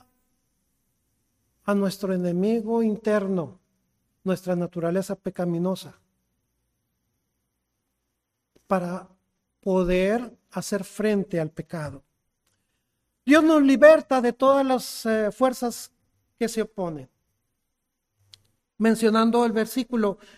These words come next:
rudimentos del mundo, puede aplicarse a cualquier cosa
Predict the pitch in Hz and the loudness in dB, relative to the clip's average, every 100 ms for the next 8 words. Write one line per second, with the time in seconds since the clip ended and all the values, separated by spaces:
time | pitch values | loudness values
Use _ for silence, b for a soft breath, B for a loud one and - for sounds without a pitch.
0 | b b b b _ _ 214 247 247 240 | b b b b _ _ -4 0 2 4
1 | 277 285 254 220 190 226 220 254 277 214 | 4 2 0 0 2 2 4 4 2 2
2 | 170 - _ _ _ _ _ _ _ _ | -2 -4 _ _ _ _ _ _ _ _
3 | _ _ _ - 277 320 294 240 294 302 | _ _ _ 4 4 4 -2 -4 -2 -2
4 | 285 247 233 233 214 190 247 240 - 262 | -4 -2 -2 0 -4 -2 -4 -6 0 0
5 | 262 220 190 185 | 2 -2 -4 -4